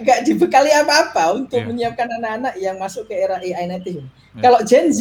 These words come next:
Speaker 1: nanti jadi orang tua, mungkin sudah beres itu. Catching up-nya mungkin udah selesai.
Speaker 2: Betul.
Speaker 1: Jadi pendidikan sedunia itu mungkin sudah tahu, oh kalau di era A I dan digital pendidikannya itu seperti ini. Nah, mungkin sudah tahu best practices-nya atau, uh,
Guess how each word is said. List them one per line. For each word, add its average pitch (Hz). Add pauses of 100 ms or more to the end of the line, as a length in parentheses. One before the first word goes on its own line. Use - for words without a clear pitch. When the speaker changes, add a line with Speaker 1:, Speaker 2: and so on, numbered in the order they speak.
Speaker 1:
nanti 214
jadi 180
orang 175
tua, 202
mungkin 277
sudah 180
beres 220
itu. 143
Catching 208
up-nya 254
mungkin 339
udah 214
selesai. 185 (220)
Speaker 2:
Betul. 107
Speaker 1:
Jadi 180
pendidikan 196
sedunia 170
itu 285
mungkin 240
sudah 208
tahu, 190
oh 175 (140)
kalau 147
di 139
era 147
A 160
I 185
dan 151
digital 147
pendidikannya 139
itu -
seperti -
ini. 139 (580)
Nah, 156
mungkin 247
sudah 202
tahu 202
best 139
practices-nya 180
atau, 151
uh, 143